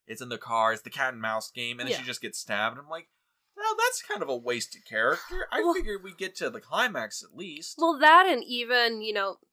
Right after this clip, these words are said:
Speaker 2: watching horror movies, and you think, "If I were in this situation, what would I do?" And I felt that her death, leading up to her death,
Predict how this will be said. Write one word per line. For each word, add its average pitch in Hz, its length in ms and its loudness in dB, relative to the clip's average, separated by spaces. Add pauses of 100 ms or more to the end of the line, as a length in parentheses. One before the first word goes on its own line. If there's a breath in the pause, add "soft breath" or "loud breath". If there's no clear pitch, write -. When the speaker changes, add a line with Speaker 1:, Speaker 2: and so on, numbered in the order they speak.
(680)
Speaker 2:
watching 320 320 6
horror 226 440 -2
movies, 202 600 -8
and 240 180 -2
you 240 120 -6
think, 220 580 2 (360)
"If 240 160 -2
I 302 120 8
were 311 140 4
in 277 100 2
this 226 180 0
situation, 202 760 -4
what 190 160 -6
would 196 120 -2
I 190 120 -4
do?" 170 260 -10 (200)
And 247 160 4
I 240 100 6
felt 262 320 -2
that 226 140 2 (100)
her 226 140 2
death, 202 420 -2 (320)
leading 277 360 2
up 175 160 -4
to 196 120 -16
her 165 140 -14
death, 160 400 -12